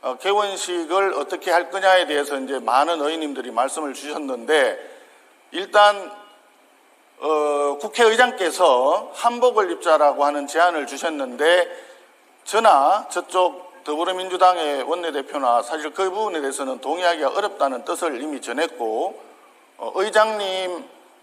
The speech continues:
부의장님에서 세 분의 의장단에서 대표로 이렇게 한복을 입으면, 어, 상당히 돋보이기도 하고 대한민국의 한복이 얼마나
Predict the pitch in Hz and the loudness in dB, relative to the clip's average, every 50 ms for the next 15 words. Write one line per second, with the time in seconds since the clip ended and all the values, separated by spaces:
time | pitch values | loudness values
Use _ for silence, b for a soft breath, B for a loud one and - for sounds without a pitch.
0 | _ - 175 196 202 196 196 196 175 170 165 156 156 151 135 160 143 131 - - | _ -2 2 2 2 4 4 2 2 2 0 -2 -4 -4 -2 -2 -2 -2 -4 -4
1 | - 170 190 196 190 208 202 190 170 135 123 - 127 156 170 170 185 180 180 160 | -2 0 0 2 0 0 0 0 0 -2 -2 -4 -4 -4 0 2 0 0 2 2
2 | 151 135 127 123 123 113 - 165 190 202 202 196 B B B B B B B _ | 2 2 2 0 -4 -2 0 2 2 2 2 0 B B B B B B B _
3 | _ - - 151 147 - 196 180 156 139 135 135 - 139 131 139 160 170 165 170 | _ -4 -4 -4 -2 -2 0 0 2 0 0 0 0 0 0 0 0 -2 -2 -2
4 | 156 143 143 165 156 151 135 127 135 147 143 123 117 117 - B B B B B | -2 -2 -2 -2 -2 -2 -2 2 2 2 2 2 0 -6 -12 B B B B B
5 | B - 110 110 - - 156 160 180 190 175 156 135 131 123 127 - 185 196 196 | B -10 -10 -8 -8 -8 0 2 4 4 4 0 -2 -4 -4 0 2 2 2 2
6 | 180 180 160 135 135 147 147 127 117 110 107 117 143 170 160 - 151 147 165 175 | 0 0 2 2 2 2 0 0 -2 -2 -2 -2 -2 -4 -6 -2 0 2 2 2
7 | 175 180 185 175 165 151 135 131 143 165 170 165 180 170 147 151 139 127 - - | 0 -4 -6 -6 -6 -6 -4 -4 -6 -6 -2 -2 -2 -2 -2 -4 -8 -8 -8 -8
8 | - 139 147 147 160 165 185 190 190 185 190 190 190 | -8 -6 -6 -2 2 4 4 6 6 6 6 6 4